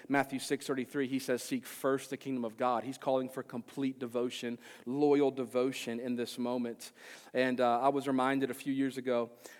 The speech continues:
um, I had gone, actually, it's now been probably about eight or nine years, I went to a, uh, now the Washington Commanders game, uh, and they played the Philadelphia Eagles.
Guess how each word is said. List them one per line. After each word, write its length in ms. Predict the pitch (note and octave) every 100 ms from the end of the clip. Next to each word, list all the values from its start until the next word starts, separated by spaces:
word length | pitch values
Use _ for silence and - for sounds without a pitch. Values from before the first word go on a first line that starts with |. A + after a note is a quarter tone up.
| -
um, 180 | A#2+ C3
I 120 | C#3+
had 140 | C3+
gone, 260 | C3 B2 B2+
actually, 220 | C#3 B2
it's 100 | - _ -
now 280 | A#2 B2+ B2
been 160 | A2
probably 220 | A2+ G#2+
about 80 | G2 - _ _
eight 160 | A#2+ C3
or 40 |
nine 200 | B2 B2+
years, 380 | B2 A#2 A#2 - - - -
I 100 | C3
went 180 | C#3 C#3
to 220 | D3 B2+
a, 180 | A2+ A#2+ -
uh, 220 | B2+ A2+ B2
now 500 | D3 D3+ C3+ B2+ C#3
the 80 | C3+
Washington 480 | B2+ C3+ C#3 C#3+ C3
Commanders 520 | C3 C3 B2+ A2 A#2
game, 320 | A#2 G#2+ A#2 - - - - -
uh, 440 | A#2 A2 A2 A2 -
and 140 | C#3
they 100 | C3+
played 240 | C3 - D3+
the 60 |
Philadelphia 500 | C3 D#3+ D3 C3+ - B2
Eagles. 540 | C3 A#2+ G#2+ - -